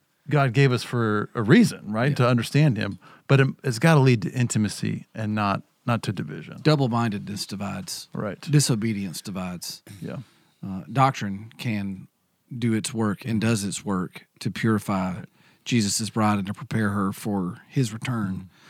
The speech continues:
Speaker 3: when handled rightly. So
Speaker 1: I think it was Jonathan Edwards that said something like, "The more I know of the doctrine, the more my affection grows." Like, it's,
Speaker 2: For sure.
Speaker 1: it should
Speaker 3: Bingo.
Speaker 1: not, it should
Speaker 2: I
Speaker 1: not.
Speaker 2: love the Bible 'cause I love Jesus.
Speaker 3: Amen.
Speaker 1: Exactly.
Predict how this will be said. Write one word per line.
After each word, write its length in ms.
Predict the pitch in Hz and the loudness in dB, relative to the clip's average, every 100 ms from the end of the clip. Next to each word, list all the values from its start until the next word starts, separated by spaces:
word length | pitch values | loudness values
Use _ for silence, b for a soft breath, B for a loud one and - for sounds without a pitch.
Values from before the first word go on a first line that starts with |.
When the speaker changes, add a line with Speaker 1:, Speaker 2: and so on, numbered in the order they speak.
| b b | b b
Speaker 3:
when 160 | 131 | 2
handled 280 | 117 117 104 | 4 4 2
rightly. 460 | 104 104 92 90 - _ _ _ _ _ - | -2 -2 -4 -10 -14 _ _ _ _ _ -18
So 340 | - 98 98 - - | -12 -10 -10 -14 -4
Speaker 1:
I 40 | - | 0
think 100 | 110 | 0
it 40 | |
was 80 | 95 | 0
Jonathan 360 | 117 107 98 | -2 -2 -2
Edwards 400 | 104 104 95 82 - | -6 -4 -6 -8 -8
that 160 | - - _ - | -8 -8 _ -10
said 200 | 120 107 | -6 -2
something 400 | - 127 107 98 | 2 2 2 0
like, 260 | 98 95 - - - _ b b b b _ - 156 | 0 0 -4 -20 -20 _ b b b b _ -20 -6
"The 80 | 110 | -2
more 240 | 107 107 | 2 2
I 120 | 101 | 4
know 260 | 98 101 98 | 4 4 4
of 100 | 90 | 2
the 80 | 95 | 0
doctrine, 400 | 98 101 - 95 | 2 2 0 -2
the 60 | |
more 160 | 95 98 | 0 0
my 140 | 95 | 0
affection 500 | 92 - 107 - 110 | -2 -2 -4 -6 -8
grows." 520 | 98 98 104 - - - | -6 -4 -4 -6 -10 -8
Like, 160 | 104 | -6
it's, 120 | 117 - | -6 -8
Speaker 2:
For 80 | 151 | -6
sure. 120 | - 127 | -2 0
Speaker 1:
it 140 | - | 0
should 220 | 156 131 | 4 4
Speaker 3:
Bingo. 160 | 127 120 | 6 4
Speaker 1:
not, 260 | 113 101 - | 4 2 -2
it 120 | 120 | -4
should 260 | - 123 110 | -2 -2 0
Speaker 2:
I 20 | |
Speaker 1:
not. 220 | 107 135 | 2 2
Speaker 2:
love 220 | 185 180 156 | 0 -2 -2
the 60 | |
Bible 340 | - 127 147 135 | -4 -6 -6 -6
'cause 160 | 120 | -8
I 60 | 139 | -8
love 220 | 139 123 | -6 -8
Jesus. 480 | 110 165 147 131 107 | -6 -2 -2 -2 -6
Speaker 3:
Amen. 140 | 117 110 | -4 -2
Speaker 1:
Exactly. 480 | 104 - - - | 0 -2 -2 -10